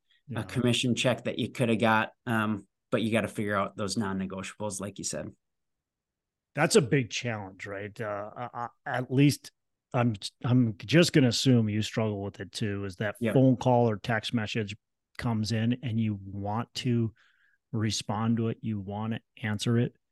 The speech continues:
Speaker 1: but it's time you've set aside with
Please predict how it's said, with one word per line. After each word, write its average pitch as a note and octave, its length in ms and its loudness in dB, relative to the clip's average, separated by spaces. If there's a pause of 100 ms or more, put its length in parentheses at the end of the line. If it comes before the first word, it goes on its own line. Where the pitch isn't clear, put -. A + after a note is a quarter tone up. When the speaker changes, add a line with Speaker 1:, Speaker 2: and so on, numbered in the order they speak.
(420)
Speaker 1:
but A#2 140 -4
it's - 440 -12 (560)
time B2+ 380 4
you've A#2+ 200 2
set A2+ 260 -2
aside G#2 600 -4
with G2 280 -8